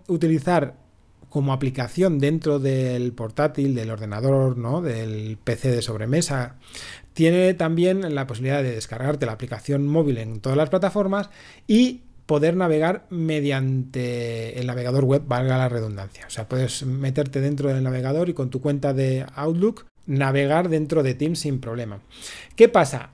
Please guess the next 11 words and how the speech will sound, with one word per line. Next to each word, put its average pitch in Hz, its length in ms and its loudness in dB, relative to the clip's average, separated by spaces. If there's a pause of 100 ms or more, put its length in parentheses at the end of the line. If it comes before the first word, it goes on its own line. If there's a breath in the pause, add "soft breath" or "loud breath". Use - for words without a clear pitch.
(100)
Que 147 560 0
como 147 220 -4
contra 190 320 0
evidente 196 460 2
es 185 100 -4
que 165 120 -4
no 156 80 -2
es 147 80 -8
un 151 80 -6
software 160 320 0
libre, 202 400 4